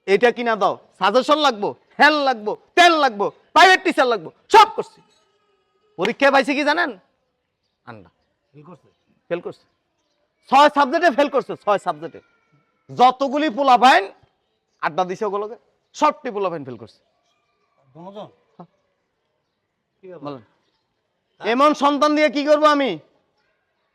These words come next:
Speaker 1: তোদের মতো সন্তান যেই ঘরে আছে ওই ঘরে এমনি ধ্বংস। তোরা আমার স্বপ্ন নষ্ট করে দিছস। মেট্রিক পরীক্ষা ফেল করছস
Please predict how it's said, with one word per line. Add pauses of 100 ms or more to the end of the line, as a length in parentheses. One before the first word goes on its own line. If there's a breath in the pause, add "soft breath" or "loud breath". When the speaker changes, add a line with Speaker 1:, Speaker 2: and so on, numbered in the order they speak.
(500)
Speaker 1:
তোদের
মতো
সন্তান (380)
যেই
ঘরে
আছে
ওই
ঘরে
এমনি
ধ্বংস। (580)
তোরা
আমার
স্বপ্ন
নষ্ট
করে
দিছস। (640)
মেট্রিক
পরীক্ষা
ফেল
করছস